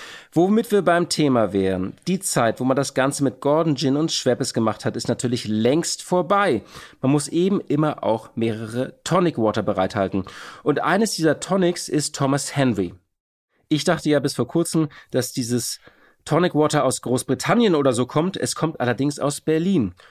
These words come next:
Und der Namensgeber ist einer der Pioniere der Kohlensäure. Auch darüber gibt es einen sehr interessanten und auch etwas bizarren Streit, wer dann jetzt eigentlich der Erste war. Denn es gibt einen anderen Mann,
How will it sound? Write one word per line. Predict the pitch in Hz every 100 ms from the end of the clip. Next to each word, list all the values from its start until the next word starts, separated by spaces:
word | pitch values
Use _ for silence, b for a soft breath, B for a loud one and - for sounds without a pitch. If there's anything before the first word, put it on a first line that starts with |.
| b
Und | 120
der | 117
Namensgeber | 120 139 170 - 139 135 135
ist | 117 - -
einer | 117 117
der | 104
Pioniere | 101 - 160 143 147 220 208 156
der | 135
Kohlensäure. | - 196 196 196 190 208 B B B
Auch | 117 113
darüber | 135 147 147 135
gibt | 127
es | 131
einen | 123 113 B B
sehr | - 107 170 185
interessanten | 143 - 117 - 151 156 123
und | 104
auch | 101
etwas | 98 110
bizarren | 123 - 123 143
Streit, | - 120 131 147
wer | 127
dann | 117
jetzt | 120 -
eigentlich | 123 113
der | 113
Erste | 151 220 - 113
war. | 127 147
Denn | 127
es | 123
gibt | 127
einen | 117 117 117
anderen | 147 185 156
Mann, | 127 135